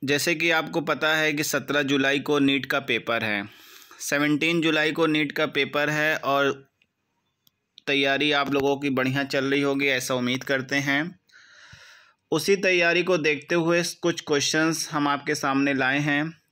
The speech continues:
जिससे आप इसको करके अपने क्वेश्चंस को, अपने नॉलेज को चेक कर सकते हैं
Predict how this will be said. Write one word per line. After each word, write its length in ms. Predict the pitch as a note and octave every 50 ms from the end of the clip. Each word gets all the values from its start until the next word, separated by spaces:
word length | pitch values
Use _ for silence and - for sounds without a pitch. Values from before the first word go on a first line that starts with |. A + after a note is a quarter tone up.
| _ _ -
जिससे 400 | B2+ B2 C3 C3 - D3+ C#3+ C#3+ C#3
आप 360 | C#3 C#3+ C#3 C3+ C3+ - _ -
इसको 260 | C3 C3 - - C#3+ C3 C3+
करके 440 | - C#3 C3 B2+ - - C#3+ C#3 C3+
अपने 340 | C3 B2 - - B2 C3 B2+ B2+ B2 A2+ B2 - _ _ _ _ _ _ _ _ _ _ _ _ _ _ _ _ -
क्वेश्चंस 480 | - C3+ B2+ - - C#3+ C#3 C#3 C#3 -
को, 240 | - - C3 C3 C3+ C#3 D3 C#3 - _ _ _ _ _ _ _
अपने 260 | B2+ A#2+ - C3 C3 B2+
नॉलेज 400 | B2+ B2 A#2+ B2 C3 C3+ C3 -
को 220 | - C#3 C3+ C3+ C#3+ C#3+ - _ _ _ _ _ -
चेक 240 | - D#3 C3+ - -
कर 120 | C3 B2
सकते 380 | A#2 - A#2 G2+ - _ - A2+
हैं 240 | A2 A2+ G#2 G2